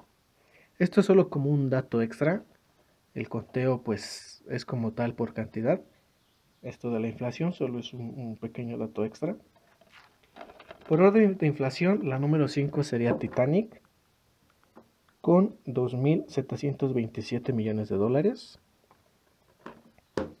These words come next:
La número cuatro sería, eh, Los Vengadores Endgame.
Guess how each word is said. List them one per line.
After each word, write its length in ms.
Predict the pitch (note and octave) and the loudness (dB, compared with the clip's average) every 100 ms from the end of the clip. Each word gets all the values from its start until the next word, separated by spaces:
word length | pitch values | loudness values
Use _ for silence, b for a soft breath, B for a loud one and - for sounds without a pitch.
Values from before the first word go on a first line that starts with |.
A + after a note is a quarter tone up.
| _ _ _ _ _ _ _ _ _ _ _ _ _ _ _ _ _ _ _ _ _ - | _ _ _ _ _ _ _ _ _ _ _ _ _ _ _ _ _ _ _ _ _ -4
La 160 | C#3+ B2 | 0 2
número 440 | C3+ B2+ A2+ G#2 | 2 2 2 0
cuatro 320 | - A#2 A#2 A2+ | -2 -6 -4 -8
sería, 520 | A#2 G#2+ G#2+ G#2 G2+ _ _ - _ _ _ _ _ _ _ _ _ _ | -6 -4 -2 -2 -4 _ _ -20 _ _ _ _ _ _ _ _ _ _
eh, 200 | - G2+ G2 | 0 2 2
Los 160 | A2 | -2
Vengadores 720 | G#2+ G#2 G2 F#2+ G2+ A#2+ - _ - | -4 -2 0 0 2 0 -4 _ -6
Endgame. 500 | G#2+ G2+ G2+ B2 | -4 -2 0 0